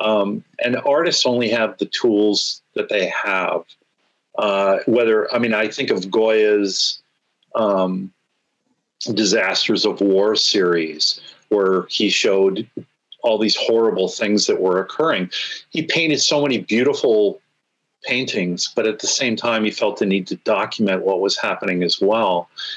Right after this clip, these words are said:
And I think one of the reasons he's so well respected is because he did both.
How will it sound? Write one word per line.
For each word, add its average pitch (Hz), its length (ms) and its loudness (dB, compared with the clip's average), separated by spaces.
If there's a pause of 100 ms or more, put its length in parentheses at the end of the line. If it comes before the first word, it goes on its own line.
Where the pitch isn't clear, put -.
(200)
And 104 100 -2
I 98 100 0
think 113 300 -6
one 104 180 2
of 95 60 -2
the 98 80 0
reasons 95 460 0
he's 104 180 2
so 98 220 2
well 98 180 4
respected 98 680 0
is 92 200 -2
because 90 580 -2
he - 120 -2
did 95 220 -2
both. - 420 0